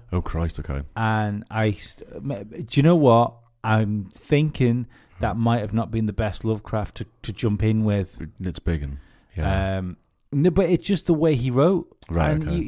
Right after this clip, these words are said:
Speaker 2: you, I was there. Thought, this doesn't make sense. This,
Speaker 1: Hmm.
Speaker 2: he's not a good author. I
Speaker 1: Yeah.
Speaker 2: don't understand. I,
Speaker 1: Right.
Speaker 2: I, I didn't get it. I, I, but the same with Crowley. I,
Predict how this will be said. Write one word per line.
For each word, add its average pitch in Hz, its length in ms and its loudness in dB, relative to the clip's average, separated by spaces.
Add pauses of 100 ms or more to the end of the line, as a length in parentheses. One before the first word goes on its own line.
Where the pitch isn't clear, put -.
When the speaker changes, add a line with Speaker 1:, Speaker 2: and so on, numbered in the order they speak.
(180)
Speaker 2:
you, - 80 -12
I 156 140 -2
was 151 160 -4
there. 175 140 0
Thought, 160 200 -4
this 170 200 0
doesn't 151 360 4
make 131 220 -2
sense. 170 280 -2
This, 78 260 -4 (800)
Speaker 1:
Hmm. 160 80 -10
Speaker 2:
he's 151 340 0
not 170 260 4
a 131 40 -4
good 131 220 4
author. 160 480 2
I 127 60 -4
Speaker 1:
Yeah. 123 100 -2
Speaker 2:
don't 151 220 4
understand. 147 600 -2 (140)
I, 123 100 -2
Speaker 1:
Right. 127 400 0
Speaker 2:
I, 120 80 0
I 123 40 0
didn't 131 420 -2
get 135 160 0
it. 160 180 -2
I, 113 120 -2 (320)
I, 127 220 -4
but 131 160 -2
the 131 60 -8
same 151 240 0
with 127 140 -8
Crowley. 151 440 2
I, 135 160 -2